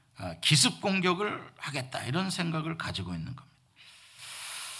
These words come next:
자, 여기서 이제 요나단의 이 발상, 이거를 우리가 이제 생각해 봐야 됩니다.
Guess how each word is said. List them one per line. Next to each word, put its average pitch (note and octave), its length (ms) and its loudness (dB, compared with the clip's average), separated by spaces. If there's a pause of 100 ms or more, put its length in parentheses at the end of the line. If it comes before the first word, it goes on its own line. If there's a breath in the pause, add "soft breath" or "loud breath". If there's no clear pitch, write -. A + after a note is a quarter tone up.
(320 loud breath)
자, - 180 -4
여기서 A3 240 4
이제 G#3 340 8
요나단의 F3 1200 10
이 D3+ 460 4
발상, A#2 680 6 (1500)
이거를 A#3 340 8
우리가 D3+ 300 10
이제 B2+ 200 6
생각해 D#3 540 2
봐야 F2+ 200 -4
됩니다. - 300 -12